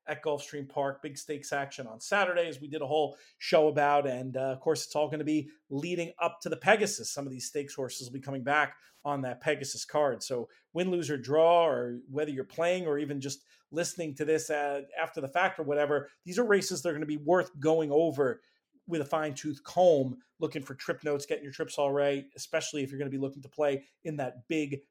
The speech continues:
Pegasus contest coming up in just a few weeks' time. There are still some qualifying opportunities for that one. Check the Gulfstream website or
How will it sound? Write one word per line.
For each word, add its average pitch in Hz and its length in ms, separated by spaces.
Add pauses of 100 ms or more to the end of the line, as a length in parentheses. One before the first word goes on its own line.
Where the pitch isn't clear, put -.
(100)
Pegasus 156 580
contest 135 540
coming 147 180
up 135 100
in 131 60
just 135 160
a 135 60
few 147 160
weeks' 139 220
time. 135 280 (220)
There 139 100
are 147 60
still - 180
some 127 180
qualifying 143 720
opportunities 135 760 (200)
for 143 80
that 139 200
one. 139 120
Check 139 240
the 143 60
Gulfstream 135 560
website 135 500 (100)
or 127 300